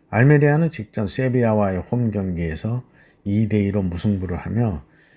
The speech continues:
최근 삼 무 이 패로 부진합니다. 최근 상성은 이 승 이 무 일 패로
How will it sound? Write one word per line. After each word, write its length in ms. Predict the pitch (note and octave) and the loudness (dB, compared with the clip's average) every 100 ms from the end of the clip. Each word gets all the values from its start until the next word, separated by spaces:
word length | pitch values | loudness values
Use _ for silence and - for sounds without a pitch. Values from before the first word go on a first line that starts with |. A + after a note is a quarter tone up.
| _ | _
최근 480 | - C#3 C#3+ C3+ D3 | -4 2 2 4 0
삼 320 | C3+ - C#3+ | -2 0 2
무 100 | C3+ | 2
이 240 | A#2+ E2+ - | 2 0 -4
패로 360 | - F#2+ C#3 | -2 0 0
부진합니다. 720 | - F2+ F2 D#2+ D2 - A2 - _ _ _ _ _ _ | -2 -4 -2 -2 -6 -10 -14 -18 _ _ _ _ _ _
최근 360 | - D3+ D#3 E3 | -2 2 4 2
상성은 680 | D3 D3+ C#3+ C#3+ C#3+ D#3+ D#3+ | 0 -2 0 2 2 0 0
이 160 | A2+ A#2 | 0 0
승 280 | A2+ C3 - | 2 0 2
이 160 | A2 | 2
무 160 | A2+ B2+ | 4 2
일 300 | - F#2+ F#2 | 0 -4 -4
패로 480 | - G2 B2 E2+ | -4 0 0 0